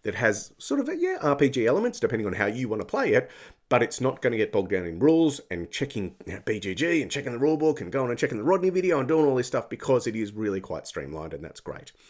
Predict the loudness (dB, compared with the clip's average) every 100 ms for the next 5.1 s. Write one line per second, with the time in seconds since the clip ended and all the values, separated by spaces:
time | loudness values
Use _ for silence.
0 | -20 -20 -20 -4 6 8 8 2 0 6
1 | 6 6 4 4 4 4 2 2 0 -4
2 | 0 0 0 2 0 0 -4 -4 -4 -6
3 | -8 -8 -6 -4 -4 0 0 0 -2 0
4 | 0 -2 -6 -4 -4 -2 -2 0 -2 -6